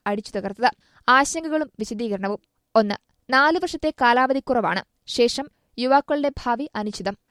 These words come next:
നാലു വർഷത്തിനു ശേഷം സംരംഭകരാകാൻ സാമ്പത്തിക പാക്കേജും ബാങ്ക് വായ്പയും. പഠിക്കേണ്ടവർക്ക് പന്ത്രണ്ടാം ക്ലാസ് സർട്ടിഫിക്കറ്റും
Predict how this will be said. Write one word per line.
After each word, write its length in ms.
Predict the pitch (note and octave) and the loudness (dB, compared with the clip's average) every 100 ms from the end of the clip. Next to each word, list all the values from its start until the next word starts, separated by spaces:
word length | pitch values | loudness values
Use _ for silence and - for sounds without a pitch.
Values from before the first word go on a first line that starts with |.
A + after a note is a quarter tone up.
| _ | _
നാലു 300 | B3 C#4+ D#4+ | 4 4 4
വർഷത്തിനു 280 | F4+ E4+ E4 | 0 -6 -8
ശേഷം 300 | D#4+ D#4 D#4 | -6 -6 -8
സംരംഭകരാകാൻ 720 | D4+ A#3+ C4 C4 C4+ C4+ C4 C4 | -6 -4 -2 -2 0 0 -2 -6
സാമ്പത്തിക 480 | - A3+ A#3+ C4 C4 | -4 -2 -2 -4 -2
പാക്കേജും 480 | B3 A#3+ B3 B3 G#3+ | -2 -2 -4 -6 -8
ബാങ്ക് 340 | F#3+ G#3 A3+ A3+ | -4 -2 -2 -2
വായ്പയും. 400 | F#3 F#3 G3+ - _ _ | -2 0 -4 -4 _ _
പഠിക്കേണ്ടവർക്ക് 680 | A3 G#3+ B3+ B3 B3 B3 B3+ - - | -2 0 0 2 0 -2 -8 -6 -4
പന്ത്രണ്ടാം 400 | A3+ B3+ C#4 C#4 | -2 -2 -6 -4
ക്ലാസ് 220 | C4 - | -6 -4
സർട്ടിഫിക്കറ്റും 540 | A3+ B3 G#3+ A#3 A#3+ | -6 -6 -8 -6 -6